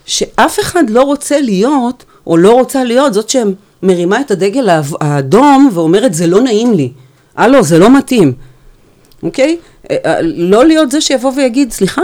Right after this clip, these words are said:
ואז יסמנו אותי וכך הלאה. ואגב, גם עובדתית, אה, אתן לכם דוגמה, יש את החוק שעוסק בחושפי שחי-, שחיתויות במקום עבודה, רע מאוד. תשאלו חושפי וחושפות שחיתויות, אם הם היו חוזרים על הדבר הזה?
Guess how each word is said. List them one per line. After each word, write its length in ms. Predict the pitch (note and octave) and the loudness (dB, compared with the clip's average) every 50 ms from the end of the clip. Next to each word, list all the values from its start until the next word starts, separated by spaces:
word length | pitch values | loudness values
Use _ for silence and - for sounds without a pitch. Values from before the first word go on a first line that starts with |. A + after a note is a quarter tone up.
| F#4+ F4 A3+ | 0 0 2
ואז 160 | G3 E3+ D3 | 0 -2 -2
יסמנו 480 | E3+ D3 - - D3 D3 E3+ G3 C4 E4+ | -4 -6 -4 -2 -2 0 2 2 2 2
אותי 240 | F#4 F#4 D4+ C#4 G3+ | 0 0 -2 -4 -4
וכך 380 | D#3+ E3+ - F#3 F#3 F3+ - - | -4 -8 -8 -8 -8 -8 -6 -6
הלאה. 220 | E3+ E3+ F#3+ A#3 A3+ | -4 -2 -2 -2 -4
ואגב, 500 | G3 F#3 - E3+ E3 D#3+ B3 - F4+ A#3+ | -4 -6 -6 -4 -2 -2 -2 -2 -2 -4
גם 160 | D#3+ D#3 D#3+ | -4 -2 -2
עובדתית, 760 | D#3 D3+ D3+ B2 B2+ A2+ C#3 C3+ - - C#4+ A#4 A#4 - - - _ _ _ _ _ _ _ _ _ _ - | -2 -2 -2 -4 -6 -6 -6 -6 -4 -4 -4 -4 -4 -8 -14 -20 _ _ _ _ _ _ _ _ _ _ -10
אה, 320 | - D#3 D3+ D3 C#3+ C#3 C3 B2 B2+ B2+ - - _ _ _ _ _ | -6 -4 -4 -2 -2 -4 -4 -6 -8 -12 -14 -20 _ _ _ _ _
אתן 120 | - F#3 | -6 -6
לכם 340 | F3 F3+ G3+ - G3 G#3+ F3 | -4 -4 -4 -2 0 0 2
דוגמה, 440 | C#3+ C#3 C#3+ C#3+ D3+ F#3 A#3 C4 A3+ | 2 0 0 0 0 0 0 0 -2
יש 260 | F#3+ E3 E3+ - - | -2 -2 -2 -4 -8
את 140 | - - D#3+ | -8 -8 -8
החוק 800 | D3 C#3+ C3 B2+ B2+ B2+ B2 - - G#3 C4 - - - - - _ _ _ _ _ _ _ _ _ _ _ _ _ _ _ _ _ _ _ - | -6 -6 -4 -6 -8 -10 -8 -4 -4 -4 -4 -4 -8 -20 -20 -20 _ _ _ _ _ _ _ _ _ _ _ _ _ _ _ _ _ _ _ -14
שעוסק 400 | - - D3 - - - F#3 F3 | -8 -6 -6 -4 -2 -4 -4 -2
בחושפי 380 | F3 F#3+ - D#3 D3+ - F3 F3 | -2 -2 -2 -4 -8 -8 -8 -8
שחי-, 340 | - - G#3 F#3+ - - - | -8 -8 -8 -8 -8 -8 -6
שחיתויות 540 | - - - - D3 - D#3 D#3 E3+ F#3 E3+ | -6 -4 -4 -4 -4 0 2 2 2 2 2
במקום 380 | D#3+ D#3 C#3+ - E3+ E3+ F3+ D#3+ | 0 0 0 2 0 0 2 0
עבודה, 300 | C#3 B2 C3 C3 F3+ F4+ A4 - _ _ _ _ _ - - | 0 -2 -2 -2 -2 -2 -4 -6 _ _ _ _ _ -8 -2
רע 120 | E3 G#3+ | 0 2
מאוד. 360 | E4 E4+ F#4+ F#4+ F#4+ D#4 G3 - - _ _ _ _ _ _ _ _ _ | 4 4 6 4 4 2 0 -2 -8 _ _ _ _ _ _ _ _ _
תשאלו 300 | - - E3+ G3 B3 - | -4 -2 0 2 2 0
חושפי 500 | - - G3+ G3+ - - A3 A#3 B3+ C#4 A3 | 0 -2 -6 -6 -4 -4 -2 0 0 0 -2
וחושפות 460 | A3+ - F#3 - - - G#3 A3+ A3+ | -4 -8 -8 -10 -6 -4 -4 -4 -4
שחיתויות, 640 | - - F#3+ - - E3+ E3+ E3+ G#3 A#3 A#3+ A#3 - | -6 -12 -12 -10 -6 -2 0 2 2 2 2 0 -2
אם 140 | - E3+ E3 | 0 2 4
הם 100 | D3 C#3+ | 4 4
היו 180 | C#3+ D3 F#3 A3+ | 4 4 2 2
חוזרים 500 | - - F#3+ C#3 A2+ C#3+ D#3 G3+ A#3 A#3 | 2 0 0 0 0 0 -2 0 0 0
על 100 | G3+ F3+ | -2 -2
הדבר 360 | D#3 C#3 C#3+ B2+ D3+ E3+ G#3+ C#4 | -2 -4 -6 -6 -4 -4 -4 -2
הזה? 140 | D#4+ D#4+ | -2 0